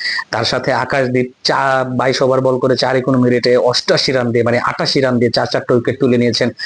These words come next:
এই দুই পেসারই এক কথায় টিম ইংল্যান্ডকে একদম ধসিয়ে দিয়েছে। শেষের দিকে যে তিনটা উইকেট ছিল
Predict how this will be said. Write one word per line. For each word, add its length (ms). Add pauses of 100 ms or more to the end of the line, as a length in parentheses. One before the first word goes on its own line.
(280)
এই 140
দুই 300
পেসারই 420
এক 200
কথায় 260
টিম 240
ইংল্যান্ডকে 440
একদম 360
ধসিয়ে 320
দিয়েছে। 160
শেষের 380
দিকে 180
যে 280
তিনটা 300
উইকেট 280
ছিল 300